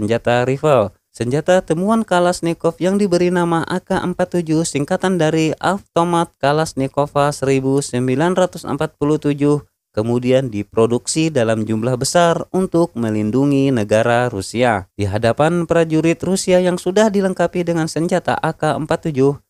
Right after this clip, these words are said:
Kalashnikov mendapat penghargaan yang luar biasa. Kalashnikov juga mendapat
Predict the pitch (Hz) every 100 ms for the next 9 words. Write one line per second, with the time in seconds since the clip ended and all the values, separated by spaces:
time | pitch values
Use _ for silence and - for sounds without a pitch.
0 | _ - 113 127 131 - 135 - 135 110
1 | 104 120 139 165 - 127 117 135 143 -
2 | 151 123 113 113 98 127 131 113 107 127
3 | - 127 95 _ _ _ _ - 131 160
4 | 160 - 147 - 151 151 143 151 151 131
5 | 131 135